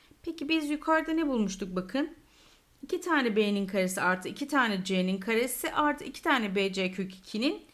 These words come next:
X kare olduğunu bulmuştuk. Yani aslında bu ne demekmiş? Dört demekmiş. Bunun iki katı dört.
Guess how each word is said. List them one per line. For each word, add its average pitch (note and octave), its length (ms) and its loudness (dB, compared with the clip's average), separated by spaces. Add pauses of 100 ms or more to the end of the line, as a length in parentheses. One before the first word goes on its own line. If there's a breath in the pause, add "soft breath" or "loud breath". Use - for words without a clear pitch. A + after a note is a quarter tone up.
(280 soft breath)
X D4+ 240 -2
kare A#3 180 2
olduğunu E3+ 360 -2
bulmuştuk. E3 400 -8
Yani C#4 320 4
aslında A3 580 0
bu D#4+ 280 0 (280)
ne E4 140 -2
demekmiş? A#3 720 0 (400 soft breath)
Dört C4 500 6
demekmiş. E3+ 640 -4
Bunun C4+ 260 4
iki C4+ 240 -2
katı F#3+ 360 -4
dört. G#3+ 280 6